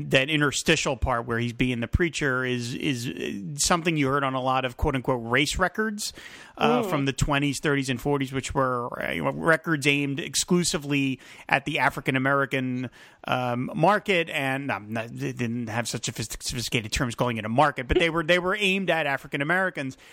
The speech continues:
Speaker 1: made by African Americans. And when I, I did, I did some good cursory looking at race records,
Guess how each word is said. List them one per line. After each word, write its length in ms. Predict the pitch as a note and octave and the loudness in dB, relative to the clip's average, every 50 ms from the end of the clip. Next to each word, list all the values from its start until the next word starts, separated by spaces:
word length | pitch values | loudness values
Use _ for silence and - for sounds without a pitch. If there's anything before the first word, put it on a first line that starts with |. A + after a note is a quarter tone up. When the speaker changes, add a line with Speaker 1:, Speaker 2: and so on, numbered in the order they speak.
| - _ - | -20 _ -2
Speaker 1:
made 300 | F#3+ F3+ F#3+ G3 E3+ D3 | 2 2 4 4 4 4
by 180 | A3+ C4+ C#4+ A3+ | 2 4 4 2
African 460 | D3+ C3+ B2 - - C#3+ - C#3 B2+ | 2 0 0 -2 -6 -10 -8 -6 -4
Americans. 520 | B2 A#2+ A#2 A2+ A#2 A2+ - B2 A#2+ B2 B2+ | -2 -2 -2 -2 -4 -4 -6 -6 -6 -4 -4
And 180 | C3+ C#3 C#3 | -2 -2 0
when 100 | D3+ D3+ | 0 0
I, 120 | D3+ D3+ D3 D3 F3+ | 0 0 -2 -4 -4
I 120 | - E3 D#3+ | -4 -4 -4
did, 340 | C#3 C3 F3+ F#3 D3 C#3 C#3 _ _ _ _ _ - | -2 -2 -2 -2 -2 -6 -16 _ _ _ _ _ -4
I 40 | C#4 A3+ | -4 -2
did 240 | F#3 C4+ B3+ G3 | 0 0 0 0
some 160 | - F#3 E3+ D3+ | 0 -2 -2 -2
good 180 | E3 D#3+ C3+ | -2 -4 -4
cursory 460 | - - F#3+ F3+ D#3+ - - D#3 D3 | -4 -2 0 0 0 0 -4 -4 -4
looking 340 | C#3+ C#3+ C#3 - D#3+ D3 C#3 | -2 -2 -2 -2 -4 -4 -4
at 80 | C3+ C3+ | -4 -4
race 240 | C3+ C3+ C#3 - - | -4 -4 -4 -2 -4
records, 380 | D3 C3+ - D3+ C#3+ C3 - | -4 -4 -4 -4 -6 -6 -8